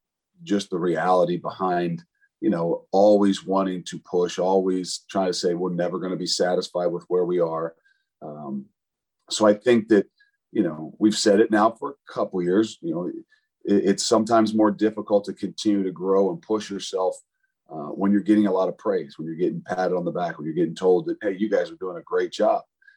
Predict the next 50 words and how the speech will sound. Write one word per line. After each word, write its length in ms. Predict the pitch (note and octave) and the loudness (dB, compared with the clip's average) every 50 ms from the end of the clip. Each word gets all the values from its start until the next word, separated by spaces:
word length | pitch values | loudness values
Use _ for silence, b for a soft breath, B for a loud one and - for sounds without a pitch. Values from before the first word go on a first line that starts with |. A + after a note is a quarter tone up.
| b b b | b b b
as 180 | F#2 G2 G2 G2+ | 0 2 2 0
opposed 520 | - - - G#2 G#2+ G#2+ G2+ G2 - - | -2 2 4 6 6 6 6 2 0 2
to, 460 | - G#2+ G2+ G2 F#2+ F#2 F2+ F#2 - - | 2 4 4 4 2 -2 -4 -8 -8 -4
you 80 | A#2 A2 | -2 -2
know, 220 | F2 E2 E2 E2+ | -2 -2 -2 -4
"Hey, 160 | E2+ F#2+ G#2 | 0 2 2
you 140 | G#2 G2 G2 | 4 2 2
guys 200 | F2+ G2 G2 G2 | 2 0 0 2
aren't 200 | A#2 B2+ C3+ A#2 | 2 0 0 0
doing 160 | G#2 G#2 F#2+ | 0 -2 -2
a 60 | F#2 E2 | -2 -6
good 200 | D#2+ F2+ F2 E2+ - | -8 -8 -10 -10 -12
job, 360 | D2+ - F2+ E2 - D#2+ D2+ | -12 -10 -8 -8 -8 -8 -8
and, 140 | D#2+ D#2+ D#2+ E3 | -10 -8 -8 -6
and, 240 | E3+ E2+ E2+ E2+ - b b b b b b - | -6 -4 -6 -8 -10 b b b b b b -6
you 80 | - | -4
know, 260 | E2 D#2+ D#2+ E2+ E2+ | -4 -2 -2 -2 0
these 180 | D#2 F2+ G2 F2+ | 0 0 0 2
guys 260 | E2+ G2+ F#2 F2+ F2 | 4 4 4 4 4
aren't 220 | G#2+ - - A#2+ G#2 | 4 2 2 4 4
very 180 | G#2+ G2+ F#2+ | 4 4 4
good, 400 | E2+ D#2+ F2+ F2 E2+ E2 D#2+ D2+ | 2 0 -2 -2 0 -2 -4 -6
and, 260 | D2+ D2+ D2+ D2 - - - | -6 -10 -12 -12 -12 -12 -10
and 260 | E2 D#2+ D#2 D#2 D#2 | -10 -10 -10 -10 -4
you're 160 | D#2+ F2 G#2 | 0 2 4
underachieving." 760 | B2 C#3 C3+ B2+ A2+ G#2+ - - A2 G2+ F#2+ E2 E2+ D#2+ D#2 - | 4 6 6 6 6 4 2 0 0 0 0 0 -6 -14 -14 -14
I 60 | - | -8
think, 300 | - - A2+ G#2 F#2 - _ _ _ _ _ _ _ _ _ _ _ - | -2 0 0 0 0 -2 _ _ _ _ _ _ _ _ _ _ _ -8
you 100 | - G2 | -6 -6
know, 200 | F2 E2+ F2 - - - | -6 -6 -10 -10 -4 0
you 100 | G2 G#2 | 2 4
gotta 320 | - A2+ A2+ A2 G#2+ A2 | 6 6 6 6 6 4
be 120 | G2 G#2 G#2+ | 6 6 6
able 160 | G#2 G2 G2 | 6 4 2
to 80 | F#2+ | 2
use 380 | F#2+ G2+ G#2+ G#2+ G#2 G2+ F#2+ - - | 2 4 4 4 4 2 0 -4 -6
whatever 460 | E2+ F2+ F#2+ F#2 G2+ G#2+ G#2+ G#2+ G#2 | -2 0 2 4 4 4 2 2 -2
the 100 | F2+ F#2+ | -4 -4
motivations, 1080 | F#2 G2 G2 F#2+ F2+ E2+ F#2+ F#2+ G2 - - F2+ F2 E2+ E2+ D#2+ - - - - - _ _ _ _ - | -4 -4 -4 -4 -4 -4 -6 -6 -6 -8 -10 -10 -10 -8 -10 -10 -10 -14 -16 -16 -18 _ _ _ _ -8
you 80 | G2+ | -8
know, 100 | E2+ D#2+ | -8 -8
that 200 | D2+ D2+ - - - | -6 -6 -6 -4 -2
are 160 | - F#2 F2+ | -2 -2 2
out 240 | F2+ G2 G#2 G#2 - | 4 4 2 2 0
there, 300 | - D#2 D#2 D#2 D#2 - _ _ _ _ _ _ - | -2 -6 -6 -8 -10 -14 _ _ _ _ _ _ -16
um, 440 | - D2+ D2+ D2+ D#2 D2+ C#2+ C2+ - _ _ | -14 -12 -12 -10 -10 -10 -12 -14 -16 _ _
to 180 | - - A2 G#2 | -4 -2 -2 -2
keep 340 | - - - G#2+ G#2 - - | -2 2 4 4 4 4 2
you 100 | F#2 F2 | 0 0
hungry. 540 | E2 - F2 F2 E2+ - - - - - | 0 -2 -4 -4 -4 -6 -10 -12 -16 -18